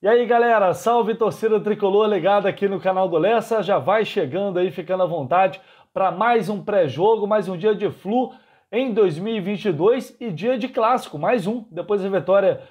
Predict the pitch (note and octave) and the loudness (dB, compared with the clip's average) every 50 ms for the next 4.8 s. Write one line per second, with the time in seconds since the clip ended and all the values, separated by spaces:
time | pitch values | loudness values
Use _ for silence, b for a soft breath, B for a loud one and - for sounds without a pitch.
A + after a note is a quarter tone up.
0 | B B B B B B C3+ C#3 F#3+ G#3 G#3 G3 F#3 F#3 F#3 - G#3 G3 D#3 C3 | B B B B B B -4 -2 0 0 0 0 -2 -2 -2 0 0 0 0 0
1 | - G#3 A3+ F#3 G#3 G#3+ G#3+ - F3+ F#3 G#3 G3 A3 F3+ F3+ G#3+ A3+ A#3 C4+ A3+ | -2 -2 -2 0 0 -2 -2 -4 -4 -4 -2 -2 -2 -2 -2 -2 0 0 0 0
2 | F3+ G#3+ A3+ A3+ G#3 D#3 F3 G3 G3+ G3 G3+ - - G3+ D#3 D3 G#3 G#3 D#3 A#2 | 2 0 -2 -2 -4 -4 -4 -2 -2 -2 -4 -6 -8 -6 -2 2 2 2 2 2
3 | D3 F#3+ G3+ G3 G3+ F#3+ F3+ D#3 - - D#3+ F#3+ A#3 B3 - B3 F#3+ C3+ E3+ G#3 | 0 0 0 0 2 0 0 0 0 -2 -6 -6 -6 -6 -8 -10 -6 -2 0 0
4 | A#3 A3+ A#3 - - - A3+ A3 F#3+ E3+ F#3+ G#3+ A3 G#3+ - | 0 0 -4 -10 -8 -6 -4 -4 -4 -4 -6 -8 -8 -10 -12